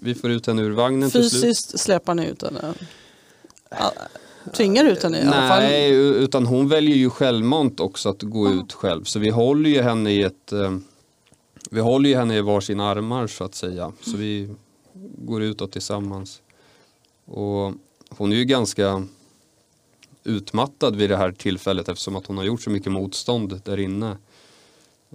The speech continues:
Speaker 1: Eh, vilket man för övrigt ser på filmen också, för det är inte så att hon har jättemycket krafter, men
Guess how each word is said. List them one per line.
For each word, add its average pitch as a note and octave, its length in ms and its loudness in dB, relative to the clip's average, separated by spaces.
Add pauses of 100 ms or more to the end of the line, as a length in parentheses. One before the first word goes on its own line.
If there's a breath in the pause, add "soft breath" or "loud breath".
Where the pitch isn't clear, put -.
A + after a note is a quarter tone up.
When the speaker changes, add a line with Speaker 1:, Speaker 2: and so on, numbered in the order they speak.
Speaker 1:
Eh, G2 80 -14
vilket F#2+ 340 -4
man G2 100 0
för G2+ 120 -4
övrigt G2 280 0
ser G#2 260 0
på F#2 120 -6
filmen G#2 360 -4
också, G#2 360 -6
för - 140 -12
det G2 40 -6
är - 20 -4
inte G2 160 -8
så G#2 160 -4
att - 340 -14 (640)
hon G2 140 -10
har G2 60 -6
jättemycket A2+ 440 -6
krafter, F#2+ 320 -4
men G2+ 260 -4